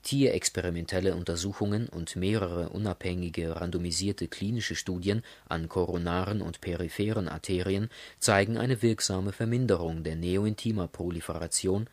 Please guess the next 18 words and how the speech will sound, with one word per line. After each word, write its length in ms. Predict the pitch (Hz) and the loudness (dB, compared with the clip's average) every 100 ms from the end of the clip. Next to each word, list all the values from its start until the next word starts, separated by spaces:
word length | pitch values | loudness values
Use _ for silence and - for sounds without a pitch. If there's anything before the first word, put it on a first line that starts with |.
| - - | -14 -6
Restenose 760 | - 98 - 92 90 92 95 120 - - - | 0 2 2 0 0 2 2 0 -2 -16 -2
und 280 | 120 123 - | -2 -2 -2
Revaskularisierung, 1300 | 95 95 92 - 104 98 104 107 110 107 87 78 - - - | 0 2 0 0 0 -2 0 0 2 2 0 -4 -10 -20 -6
ein 160 | - 117 | 0 2
Effekt, 420 | 120 110 113 - - | 4 2 2 -6 -2
der 180 | 92 87 | 0 2
für 180 | 95 | 0
mindestens 600 | 90 104 110 - 87 - | 2 2 2 2 0 0
zwei, 360 | - 90 92 127 - - - | 0 2 0 -2 -6 -14 -2
nach 120 | 95 | 0
einer 140 | 117 107 | 2 2
Studie 460 | - 127 123 98 | 2 0 2 0
an 180 | - 82 | 0 -4
Koronarien 840 | 95 87 85 87 92 107 113 120 | -4 -2 -2 0 0 2 0 0
auch 140 | 117 - | -4 -4
fünf 320 | - 90 - | -4 -4 0
Jahre 380 | 87 87 117 104 | 0 0 -2 -4
anhält. 480 | 90 82 78 - | -6 -6 -8 -10